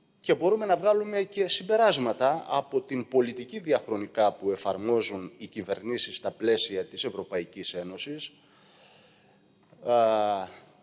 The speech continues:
θα σας έλεγα ότι μόλις χθες ψηφίστηκε ένα νομοσχέδιο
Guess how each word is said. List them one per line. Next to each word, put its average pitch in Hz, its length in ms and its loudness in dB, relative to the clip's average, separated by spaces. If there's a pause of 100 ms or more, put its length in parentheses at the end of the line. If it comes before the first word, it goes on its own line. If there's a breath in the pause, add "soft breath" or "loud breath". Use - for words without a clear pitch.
(580 loud breath)
θα - 160 0
σας 143 180 -6
έλεγα 202 260 2
ότι 170 140 2
μόλις 170 340 0
χθες 131 460 2
ψηφίστηκε - 680 -6
ένα 180 140 2
νομοσχέδιο 117 840 0